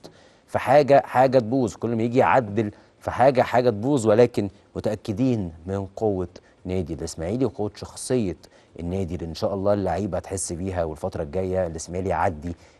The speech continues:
من الازمات دي. نروح من الدراويش لاسكندريه، الاتحاد السكندري اللي بيعيش حاله ترقب دلوقتي.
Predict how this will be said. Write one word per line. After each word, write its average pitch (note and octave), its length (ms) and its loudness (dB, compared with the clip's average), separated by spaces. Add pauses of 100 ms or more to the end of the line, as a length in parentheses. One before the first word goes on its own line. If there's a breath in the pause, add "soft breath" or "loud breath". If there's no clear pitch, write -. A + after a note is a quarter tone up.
من F2 200 -4
الازمات D2+ 420 -8
دي. - 220 -20 (440 soft breath)
نروح G3 360 6
من F#3+ 240 4
الدراويش D3 800 4
لاسكندريه، D#3 880 6
الاتحاد D#2 300 -8
السكندري F#2+ 600 -2
اللي G2+ 120 -4
بيعيش G2+ 440 -2
حاله C#3 300 2 (100)
ترقب B2+ 560 0 (440 soft breath)
دلوقتي. C3 720 2